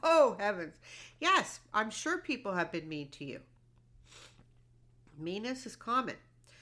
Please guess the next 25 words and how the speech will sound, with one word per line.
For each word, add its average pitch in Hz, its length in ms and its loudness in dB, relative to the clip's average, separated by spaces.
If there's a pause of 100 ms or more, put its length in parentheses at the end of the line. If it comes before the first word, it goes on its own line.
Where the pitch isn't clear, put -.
(140)
So 220 160 -2
number 330 340 2
one, 151 240 0 (280)
<clears throat> 262 280 4
I 247 100 -2
don't 302 340 -2
recommend 208 600 -4
that 180 120 -6
you 180 60 -8
take 175 300 -6
it - 140 -16
personally. - 580 -12 (640)
You 330 180 -2
are 302 180 0
welcome 339 500 -4
to 302 80 -8
take 247 300 -8
it 254 120 -12
personally 180 800 -6
if - 240 -16
you 220 80 -12
want. 285 420 -10 (480)
That's - 280 -12
your 226 80 -8
choice. - 640 -10